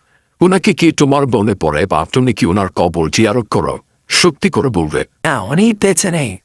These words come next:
Speaker 2: ওনার চেহারাটাও আমাকে একবার মনে পড়ে না। আর মাঝে মধ্যে কখনো অ্যাক্সিডেন্টে কবর জিয়ারত করা হয়।
Speaker 1: তাহলে দেখো, তোমার আপনজনকে তুমি ভুলে গেছো। এখন তোমার কোনো মায়াও তার প্রতি কাজ করে না।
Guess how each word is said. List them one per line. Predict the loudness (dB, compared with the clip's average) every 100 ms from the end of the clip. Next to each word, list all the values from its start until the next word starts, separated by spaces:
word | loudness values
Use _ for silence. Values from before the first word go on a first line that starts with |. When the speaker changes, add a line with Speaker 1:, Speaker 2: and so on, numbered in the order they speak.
| _ _ _ _ _ _ -2
Speaker 2:
ওনার | -2 0
চেহারাটাও | 0 0 0 0 0 0
আমাকে | 0 -2 -2 -4
একবার | -2 0 0
মনে | 0 -2 -2
পড়ে | -2 -4
না। | -6 -10 -14 _ _ _ -6
আর | -2 0
মাঝে | 0 2 0 0
মধ্যে | 2 2 0 -2
কখনো | -2 -2 0 0 0 -4 _ _ _
অ্যাক্সিডেন্টে | -6 -2 0 2 2 2 2 0 -2
কবর | -4 -4 -4
জিয়ারত | 0 0 0 -2
করা | -2 -2
হয়। | -4 -8 -10 _ _ _ -6
Speaker 1:
তাহলে | -2 0 0
দেখো, | -2 -2 -4 -6 -8 _ _ _ -4
তোমার | 0 0 0
আপনজনকে | -2 -2 -2 0 0 0 0 -2
তুমি | -2 -4
ভুলে | 0 0 0
গেছো। | -2 -4 -8 -10 -16 _ _
এখন | -6 -2 0 0
তোমার | 0 2 0 -2
কোনো | 0 0
মায়াও | 0 -2 -2 -4
তার | -4 -6
প্রতি | -4 -4 -4
কাজ | -4 -6 -4
করে | -2 -4
না। | -8